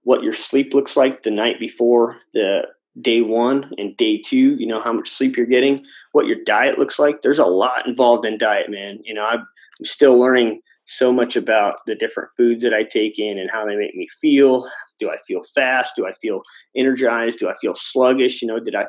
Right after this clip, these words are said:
fucking stuff my face? And now, you know, I, I can't even think about what to do for the next stage because I'm sitting here fat and happy, you know, like,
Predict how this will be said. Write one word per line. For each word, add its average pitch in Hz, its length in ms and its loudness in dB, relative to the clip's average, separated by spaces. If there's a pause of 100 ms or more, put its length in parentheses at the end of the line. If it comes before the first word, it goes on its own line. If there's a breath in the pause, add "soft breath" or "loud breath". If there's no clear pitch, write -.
fucking 113 220 -8
stuff 123 340 -4
my 107 240 -4
face? 117 320 -2
And 104 80 -10
now, 110 300 -6 (380 soft breath)
you 98 100 -10
know, 101 320 -8 (300)
I, - 80 -16 (280)
I 107 100 -6 (160)
can't 123 140 -2
even 110 260 -2
think 120 220 -4
about 107 260 -2 (140)
what 117 300 -6 (260)
to 110 100 -4
do 120 280 -2
for 117 160 -6
the 107 100 -4
next 107 280 -8
stage 113 420 -2
because 104 220 -12
I'm 107 140 -8
sitting - 220 -10
here 110 160 -4
fat 107 260 -4
and - 80 -10
happy, 113 340 -8
you 113 120 -4
know, 98 160 -8
like, 90 160 -12